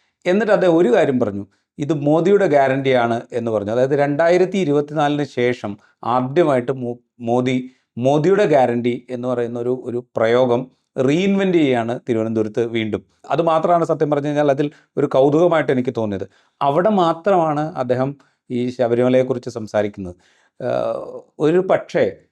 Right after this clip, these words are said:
കൃത്യമായൊരു ഗൈഡൻസ് കേരള ബി ജെ പി ലീഡേഴ്സിന് കൊടുക്കാൻ കഴിഞ്ഞിരുന്നുവെങ്കിൽ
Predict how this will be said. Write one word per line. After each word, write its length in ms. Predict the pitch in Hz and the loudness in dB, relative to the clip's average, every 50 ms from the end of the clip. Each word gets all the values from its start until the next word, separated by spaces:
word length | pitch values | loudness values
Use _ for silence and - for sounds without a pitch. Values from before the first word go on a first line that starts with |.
| _ _ - | _ _ -4
കൃത്യമായൊരു 500 | 135 131 131 - 190 185 185 190 196 202 | -4 -2 0 0 0 2 2 2 2 2
ഗൈഡൻസ് 480 | 175 165 170 165 165 170 170 160 170 170 170 | 2 2 2 2 2 0 0 0 -2 -2 0
കേരള 280 | 165 147 139 147 156 160 | 2 2 2 2 2 0
ബി 280 | 151 156 143 131 143 | 0 -2 -4 -4 -2
ജെ 120 | 135 143 147 | -2 -2 -2
പി 140 | 147 160 | 0 0
ലീഡേഴ്സിന് 440 | 151 151 147 147 143 147 143 156 156 | 0 0 2 2 0 0 -2 -2 -4
കൊടുക്കാൻ 480 | 160 - 139 123 131 127 156 147 151 151 151 | -4 -2 0 0 0 0 0 0 0 0 0
കഴിഞ്ഞിരുന്നുവെങ്കിൽ 680 | 151 135 135 139 151 151 151 160 147 131 117 117 113 117 | 0 0 0 0 -2 -2 -2 0 0 0 0 -2 -4 -6